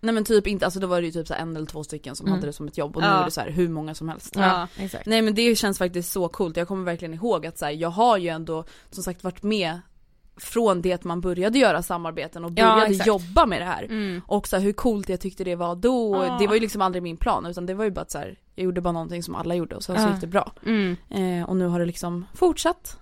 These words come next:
Speaker 3: Mm.
Speaker 1: Ja.
Speaker 3: Så coolt.
Speaker 1: Ja.
Speaker 2: Okej, standardfrågan i Ångestpodden. Vad tänker du på när du hör ordet ångest?
Speaker 1: Jag har ju, alltså jag visste ju att den här frågan skulle komma.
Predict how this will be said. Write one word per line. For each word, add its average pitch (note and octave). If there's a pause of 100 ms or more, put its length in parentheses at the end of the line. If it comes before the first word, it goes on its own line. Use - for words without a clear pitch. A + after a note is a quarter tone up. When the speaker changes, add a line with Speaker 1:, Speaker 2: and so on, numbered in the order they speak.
(140)
Speaker 3:
Mm. G3+ (360)
Speaker 1:
Ja. D#4
Speaker 3:
Så G#3
coolt. F3+ (180)
Speaker 1:
Ja. E4+ (180)
Speaker 2:
Okej, G3+
standardfrågan F3+
i E3+
Ångestpodden. -
Vad G3+
tänker G3
du E3+
på F3+
när F3+
du F3
hör E3+
ordet -
ångest? E3+ (280)
Speaker 1:
Jag A#3
har A#3
ju, A#3
alltså G3
jag G#3
visste A3
ju -
att G#3
den F#3+
här F3
frågan E3+
skulle E3+
komma. A3+